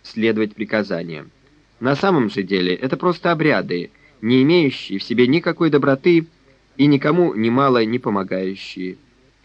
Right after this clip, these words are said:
Все религии полны подобных вещей.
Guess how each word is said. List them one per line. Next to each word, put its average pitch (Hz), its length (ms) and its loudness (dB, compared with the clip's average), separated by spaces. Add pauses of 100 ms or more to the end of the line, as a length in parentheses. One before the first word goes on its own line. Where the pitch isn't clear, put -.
(280)
Все 165 240 4
религии 147 460 6
полны 139 400 2
подобных 113 580 0
вещей. 90 540 -8